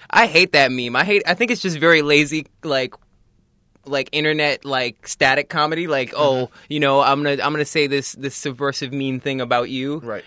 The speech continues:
Speaker 1: and just get a couple retweets about it. It's like, yo, you don't care that much, bro. You don't care that much about what's going on with someone else's
Speaker 2: Yeah.
Speaker 1: life. I don't care that much. I barely tweet anymore.
Speaker 2: Mm.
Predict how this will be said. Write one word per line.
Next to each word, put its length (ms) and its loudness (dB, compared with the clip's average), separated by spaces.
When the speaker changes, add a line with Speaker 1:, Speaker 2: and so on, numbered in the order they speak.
Speaker 1:
and 180 -4
just 200 -6
get 120 4
a 40 2
couple 320 -4
retweets 420 -8
about 300 2
it. 160 -4
It's 220 -2
like, 220 2
yo, 280 4
you 140 0
don't 160 4
care 220 0
that 180 6
much, 300 -4
bro. 240 -6
You 100 -4
don't 160 2
care 200 0
that 180 4
much 180 -2
about 200 2
what's 160 -4
going 220 -4
on 120 -6
with 100 -8
someone 280 -6
else's 280 -10
Speaker 2:
Yeah. 100 -6
Speaker 1:
life. 300 -18
I 160 10
don't 180 6
care 200 2
that 160 4
much. 220 -8
I 140 4
barely 340 4
tweet 240 -4
anymore. 400 -6
Speaker 2:
Mm. 320 -18